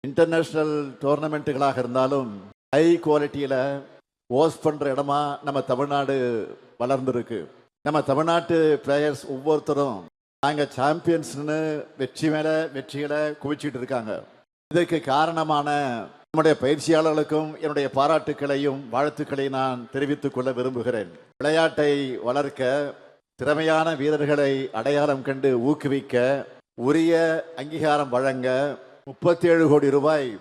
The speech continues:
பரிசு தொகையோட இந்த முதலமைச்சர் கோப்பை விளையாட்டு போட்டிகளை நடத்தி இருக்கிறோம். தம்பி உதயநிதி அவர்கள் எடுத்து சொன்னது போல,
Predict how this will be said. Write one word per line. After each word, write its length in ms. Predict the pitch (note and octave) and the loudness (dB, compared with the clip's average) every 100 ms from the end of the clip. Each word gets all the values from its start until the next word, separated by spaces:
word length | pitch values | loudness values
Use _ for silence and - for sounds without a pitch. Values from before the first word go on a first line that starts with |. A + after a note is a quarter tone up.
| - | -8
பரிசு 320 | C#3 D3+ E3 | -6 -2 -2
தொகையோட 760 | C#3+ C#3 D3 C3+ C#3+ C3+ G#2 D#2 - - - | 2 2 2 2 2 0 -2 -6 -16 -20 -8
இந்த 180 | D#3+ D3 | 0 2
முதலமைச்சர் 680 | C3 D#3 E3 D#3+ D3 D3+ C#3+ | 2 2 2 0 2 2 4
கோப்பை 340 | C#3+ D3 D3 | 2 2 2
விளையாட்டு 460 | C3+ D3 D3+ D3 D3 | 0 2 0 0 -2
போட்டிகளை 720 | C#3 C#3+ C#3 C3+ C#3 C3+ G#2+ | 0 -2 0 2 2 2 -2
நடத்தி 360 | A2 C3 C#3 C#3 | -4 -4 -2 0
இருக்கிறோம். 480 | B2 A#2 A2+ F#2+ - - - | -2 -2 -4 -4 -10 -18 -8
தம்பி 200 | D3+ D3+ | 2 2
உதயநிதி 480 | C3 E3 E3+ D#3+ D3+ | 4 4 2 2 2
அவர்கள் 300 | D3+ D3 C#3+ | 2 2 0
எடுத்து 320 | C3+ D3+ D3+ | 0 -2 -2
சொன்னது 300 | D3 C3+ C3 | -2 -2 -2
போல, 460 | C3 D3 C#3+ A#2+ | 0 0 0 0